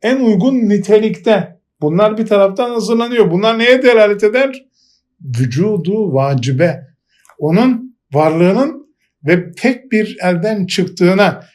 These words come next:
işaret ettikleri, şahitlik yaptıkları gibi heyet mecmuasıyla hep birlikte,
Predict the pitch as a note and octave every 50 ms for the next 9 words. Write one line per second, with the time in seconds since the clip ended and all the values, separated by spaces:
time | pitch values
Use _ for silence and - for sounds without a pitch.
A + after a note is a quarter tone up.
0 | _ _ _ - D3 C3+ - F#3 F3 F#3+ A3 A3 A3 G3+ F3+ - - F3 C3+ -
1 | - D3+ D3 C#3+ C#3 - - F3 D3+ D#3 E3 E3 E3 C4 B3+ A#3+ G#3 E3+ - -
2 | - B2 - D3 C#3 C#3 C3+ B2 C#3 C3 D#3+ A3+ C4+ C4 - - _ _ _ _
3 | _ _ _ _ _ - - D3 D#3 E3 E3 G3 G#3+ A3 A3 A#3 A3 G3+ F#3 E3
4 | D3 E3+ E3 E3+ E3 D#3 D3 - - F3+ F3 D#3 C#3 C3+ C#3 C#3+ A#2 C#3+ G#3 G#3
5 | - - D#3 E3+ D#3 D3+ C#3 C#3 C3+ - - C3+ B2+ B2+ C3